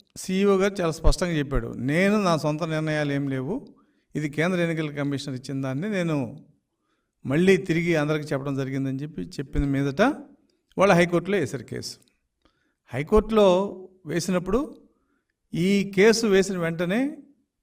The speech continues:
సీఈఓ ఆంధ్రప్రదేశ్ కేంద్ర ఎన్నికల కమిషనర్ గారికి లెటర్ రాసి, "నేను ఇచ్చిన క్లారిఫికేషన్ మీద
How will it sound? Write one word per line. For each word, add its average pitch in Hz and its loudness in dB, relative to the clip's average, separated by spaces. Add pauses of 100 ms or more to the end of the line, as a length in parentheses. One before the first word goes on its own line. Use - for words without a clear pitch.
(400)
సీఈఓ 220 2
ఆంధ్రప్రదేశ్ 190 4 (360)
కేంద్ర 180 2
ఎన్నికల 175 -2
కమిషనర్ 160 -4
గారికి 139 -4
లెటర్ 135 -4
రాసి, 156 -2 (320)
"నేను 165 2
ఇచ్చిన 202 0
క్లారిఫికేషన్ 185 2
మీద 175 0